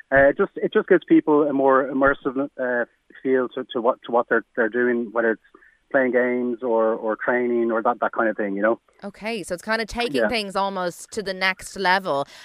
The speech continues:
Speaker 2: And I mean,
Speaker 1: Yeah.
Speaker 2: I haven't experienced it myself. I've, I've kind of seen people do it, and, like, it, I see them with the kind of, uh,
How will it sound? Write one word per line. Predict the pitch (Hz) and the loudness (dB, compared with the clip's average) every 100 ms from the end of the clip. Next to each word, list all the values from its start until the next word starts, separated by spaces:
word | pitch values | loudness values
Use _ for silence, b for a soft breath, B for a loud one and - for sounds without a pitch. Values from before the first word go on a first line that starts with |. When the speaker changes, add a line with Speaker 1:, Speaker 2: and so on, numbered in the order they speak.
| - | -2
Speaker 2:
And | 220 | 0
I | 233 | 0
mean, | 240 180 | 0 4
Speaker 1:
Yeah. | 202 165 127 - _ | 6 6 4 -2 _
Speaker 2:
I | 220 262 311 | 2 4 4
haven't | 269 262 233 214 | 2 2 2 -4
experienced | 190 - 214 202 185 | -6 -6 -6 -6 -6
it | 180 | -4
myself. | 175 - 202 240 294 | -4 0 0 0 0
I've, | 190 180 | -2 0
I've | 165 - | -2 -4
kind | 175 | -8
of | 165 | -8
seen | - - 226 254 262 | -8 -10 -8 -8 -10
people | 240 247 240 247 | -10 -12 -4 -4
do | 226 254 254 | -4 0 2
it, | 240 | 2
and, | 214 202 | 0 -2
like, | 190 185 - | 0 -2 -4
it, | 185 151 113 | -8 -8 -4
I | 185 | -4
see | - 208 | -4 -8
them | 208 185 | -6 -6
with | 185 | -6
the | 180 | -8
kind | 180 175 | -6 -8
of, | 165 - | -8 -4
uh, | 160 156 151 | -2 0 0